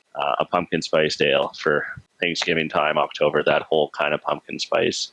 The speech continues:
timeline. And I do stand by that beer, even though it doesn't adhere to this law.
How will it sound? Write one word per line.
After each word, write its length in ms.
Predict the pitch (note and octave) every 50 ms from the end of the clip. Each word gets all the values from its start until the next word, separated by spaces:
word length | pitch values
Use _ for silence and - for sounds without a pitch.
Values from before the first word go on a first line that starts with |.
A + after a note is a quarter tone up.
| _ _
timeline. 480 | - D2+ C#2+ D2 D2 C#2 C#2+ C#2 C#2 C#2 A1+
And 100 | D2 D2+
I 320 | D2 D2+ D2+ D2 D2 D2+ -
do 160 | - D#2 D#2 D2+
stand 300 | - - D#2+ D#2 D#2 D2+
by 180 | D#2 D2 D2+
that 180 | D2+ D#2 D#2 -
beer, 140 | E2 D#2+ D#2
even 220 | D#2 D2+ D#2+ D2+
though 120 | D2 D2
it 120 | D2 C#2+ -
doesn't 280 | C#2+ C#2+ E2 D#2+ D2+ -
adhere 260 | D2+ D#2 D#2 E2 D#2
to 80 | D#2 D#2+
this 180 | D#2+ D#2+ - -
law. 220 | D#2+ D#2+ G2 -